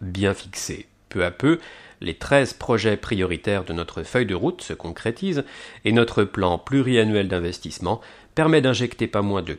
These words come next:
quarante millions d'euros chaque année en investissement dans les territoires. La tête dans les étoiles, nous rêvons la Haute-Loire de demain. Nous la voulons dynamique, inscrite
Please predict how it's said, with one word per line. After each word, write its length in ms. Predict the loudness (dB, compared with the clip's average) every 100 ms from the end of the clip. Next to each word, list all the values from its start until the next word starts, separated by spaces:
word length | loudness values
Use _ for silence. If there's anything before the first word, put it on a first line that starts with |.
| 0
quarante 500 | 2 4 4 0 0
millions 340 | -2 0 -2 -2
d'euros 300 | -2 -4 -6
chaque 260 | -6 -4
année 280 | -4 -4 -8 _ _ -2
en 160 | 2
investissement 720 | 2 2 -2 -8 -12 -8 -8 -8 -12
dans 200 | 0 2
les 140 | 2 0
territoires. 760 | -4 -4 -6 -10 -10 -12 -18 _ _ _ _ _ _ _ _ _ _ _ _ -20 -20 -20 -20 -20 -4
La 100 | -2
tête 200 | 4 6
dans 120 | 6 6
les 180 | 4
étoiles, 520 | 0 0 2 2 0 -4 _ -6
nous 180 | 0 2
rêvons 420 | 4 2 2 2
la 200 | 0 0
Haute-Loire 480 | 0 2 0 0 0
de 80 | -2
demain. 300 | -2 -2 -4 _ _ _ -20 -20 -20 -10
Nous 100 | -4
la 120 | -2 -2
voulons 440 | -4 -6 -6 -10 -14
dynamique, 720 | -8 -2 2 2 2 -2 -10 _ _ _ -4
inscrite 580 | -2 -2 -2 -4 -4